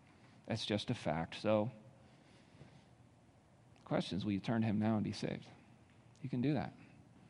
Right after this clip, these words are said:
It's not about works. It's about receiving a free gift. It starts, it starts with humbling yourself.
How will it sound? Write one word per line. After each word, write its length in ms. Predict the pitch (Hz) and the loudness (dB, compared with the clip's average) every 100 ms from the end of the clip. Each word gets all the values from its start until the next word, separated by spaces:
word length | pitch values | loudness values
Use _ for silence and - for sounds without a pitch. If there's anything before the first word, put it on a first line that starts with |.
| - - - - - - - - | -20 -20 -20 -20 -20 -20 -14 -10
It's 140 | - | 2
not 140 | 113 123 | 4 8
about 260 | 127 139 | 8 8
works. 440 | 117 117 123 - - - - - - - | 6 4 2 -6 -12 -16 -20 -20 -20 -18
It's 140 | - | -6
about 240 | 120 127 127 | 4 6 6
receiving 640 | 113 - 147 147 147 143 - - - - - - | 2 4 4 6 2 0 -2 -14 -20 -20 -14 -6
a 60 | |
free 240 | 113 127 110 | -2 2 2
gift. 320 | 101 - - - - - - - - | 2 -2 -10 -18 -20 -20 -20 -20 -2
It 140 | 117 | -2
starts, 520 | - 151 165 - - - - - - - - - - - - | 10 12 12 8 -4 -10 -16 -20 -20 -20 -20 -20 -20 -18 -16
it 80 | |
starts 260 | - 208 254 | 6 6 8
with 80 | 143 | 8
humbling 340 | 160 226 117 | 8 6 4
yourself. 320 | 92 - - | 2 -4 -8